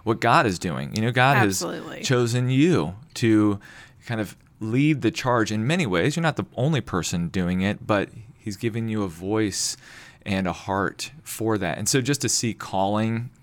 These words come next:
Speaker 1: like, in, in real, uh, in person,
Speaker 2: Mm-hmm.
Speaker 1: uh, I was trying to say, uh, live and in living color, but I'm like, "That's a T V show." <laughs> So that's, that's, that's a throwback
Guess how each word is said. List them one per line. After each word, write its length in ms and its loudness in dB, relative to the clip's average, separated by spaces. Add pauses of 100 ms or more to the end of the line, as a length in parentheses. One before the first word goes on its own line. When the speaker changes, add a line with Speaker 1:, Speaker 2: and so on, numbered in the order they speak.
Speaker 1:
like, 360 -6 (440)
in, 440 -2 (200)
in 260 0
real, 300 4
uh, 320 -4 (220)
in 100 -4
person, 720 0
Speaker 2:
Mm-hmm. 320 -10
Speaker 1:
uh, 200 -6 (120)
I 80 -8
was 180 -10
trying 200 -2
to 40 -6
say, 260 -4 (200)
uh, 40 -16 (400)
live 220 4
and 80 -4
in 80 -4
living 200 -4
color, 300 0
but 120 4
I'm 80 4
like, 180 4
"That's 200 4
a 40 -2
T 100 4
V 100 2
show." 180 2
<laughs> 0 -
So 260 6
that's, 300 4 (600)
that's, 340 2 (100)
that's 200 2
a 40 -4
throwback 480 2